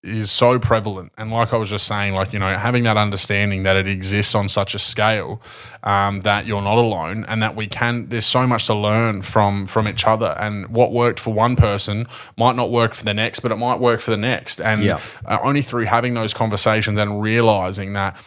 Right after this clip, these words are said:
Speaker 1: 'cause I, I feel, and this is not to take it away from the people that suffer, but everyone goes through bouts of anxiety. You
Speaker 2: Yeah.
Speaker 1: know,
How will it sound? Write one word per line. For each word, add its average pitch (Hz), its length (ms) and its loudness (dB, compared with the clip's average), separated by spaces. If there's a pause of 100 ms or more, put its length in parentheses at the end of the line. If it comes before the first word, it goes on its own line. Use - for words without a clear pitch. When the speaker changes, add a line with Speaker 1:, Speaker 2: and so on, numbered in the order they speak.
(140)
Speaker 1:
'cause 143 160 2
I, 170 60 4
I 139 360 2
feel, 92 500 -8 (200)
and 113 160 2
this 135 120 0
is 135 100 -2
not 127 140 0
to - 80 -8
take 117 260 -2
it 117 60 0
away 104 220 0
from 107 160 -6
the 98 60 -4
people 101 260 -2
that 98 100 0
suffer, 127 280 4
but 104 220 2
everyone 127 520 2
goes 113 380 0
through 104 240 -2
bouts 110 340 2
of 110 100 -2
anxiety. 101 680 0
You 104 120 0
Speaker 2:
Yeah. 104 60 4
Speaker 1:
know, 101 240 2